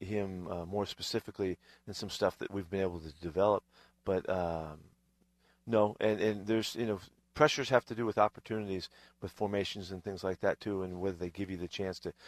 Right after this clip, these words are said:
to bring a guy in when you're, uh, you know, in that position. And so, um, he, he's, he's in every game plan. He was, his number was called. He got moved out of some stuff because of formations and things like that where he didn't get to come. But, uh, uh, we still want, we still want him to rush. We still want him to be part of it. Yeah.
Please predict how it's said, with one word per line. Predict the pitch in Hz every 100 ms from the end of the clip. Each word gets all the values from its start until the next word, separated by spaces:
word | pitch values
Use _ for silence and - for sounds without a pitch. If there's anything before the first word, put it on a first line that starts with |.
| - -
to | 98
bring | 104 98
a | 92
guy | 95 92
in | 95 90
when | 95 95
you're, | 95 90
uh, | 85 - 80 85
you | 85
know, |
in | 90
that | 92 90
position. | 85 85 - 98
And | 92
so, | - 95 - - - -
um, | 95 92 87 - _ _
he, | - 127
he's, | 131 135 - -
he's | 120 107
in | 131
every | 110 107 95
game | 104 107
plan. | 104 98
He | 95
was, | 107 - -
his | 98
number | 92 104 101
was | 92
called. | - 104 98 90 - - -
He | 110
got | 110 101
moved | 113 113 101
out | 101 104
of |
some | - 104
stuff | - 104 -
because | 104 98
of | 95
formations | - 98 95 - 98
and | 95 92
things | 101 95
like | 95
that | 95 95 - - _
where | 104
he | 95
didn't | 90 90
get | 90
to | -
come. | 95 90
But, | 87 85 -
uh, | 87 87 85 _ _ _ _ _ 101
uh, | 90 87 -
we | 120
still | - 147 135
want, | 113 -
we | 104
still | - 135
want | 127 104
him | 107 98
to |
rush. | 85 92 80 - -
We |
still | 90 113
want | 101
him | 92
to | 82
be | 92
part | 92 90
of | 95
it. | 87
Yeah. | 90